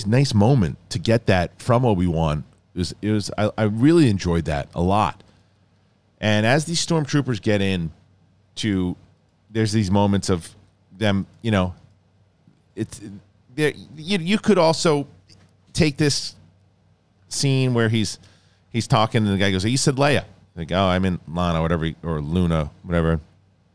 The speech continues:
That's, and, and he played it off really well. Obi-Wan's always been a good liar, certain point of view. Um, but I thought that scene was great because what it, it ultimately leads to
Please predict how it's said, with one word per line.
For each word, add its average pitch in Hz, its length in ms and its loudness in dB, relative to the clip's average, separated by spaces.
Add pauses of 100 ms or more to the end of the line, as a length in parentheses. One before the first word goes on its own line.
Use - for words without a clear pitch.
(260)
That's, - 360 -2
and, 101 180 -2
and 110 100 0
he 110 60 0
played 143 260 2
it 127 60 2
off 135 280 0
really 85 220 -2
well. 76 180 0
Obi-Wan's 139 280 2
always 135 180 4
been 95 120 0
a 90 60 0
good 85 180 0
liar, 85 360 0 (240)
certain - 280 -6
point 87 200 0
of 76 60 -2
view. 76 220 -2 (840)
Um, 82 420 -2 (1300)
but 117 220 2
I 120 80 4
thought 143 280 0
that 127 160 0
scene 147 240 0
was 139 100 0
great 117 200 2
because 98 220 -4
what 107 220 0
it, 104 200 0
it 120 80 2
ultimately 110 580 4
leads 95 400 2
to 87 380 2